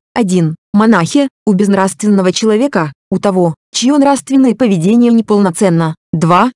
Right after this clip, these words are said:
отсутствует непосредственная причина для несожаления. У того, у кого нет несожаления, чьё несожаление неполноценно,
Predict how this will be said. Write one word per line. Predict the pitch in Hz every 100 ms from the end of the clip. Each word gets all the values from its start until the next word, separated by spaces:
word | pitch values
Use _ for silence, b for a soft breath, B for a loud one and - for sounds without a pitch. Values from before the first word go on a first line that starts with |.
| _
отсутствует | - - 277 277 285 285
непосредственная | 208 202 214 214 202 - 226 214
причина | 190 190 170 208 208
для | 196
несожаления. | 220 220 214 175 175 170 165 156 147 - _ _ -
У |
того, | 202 185 233 285 _
у | -
кого | 180 180 233
нет | 254 269
несожаления, | 240 214 185 185 180 190 196 - -
чьё | - 254
несожаление | 294 277 214 190 202 240 233
неполноценно, | 220 220 214 208 180 214 175 165 156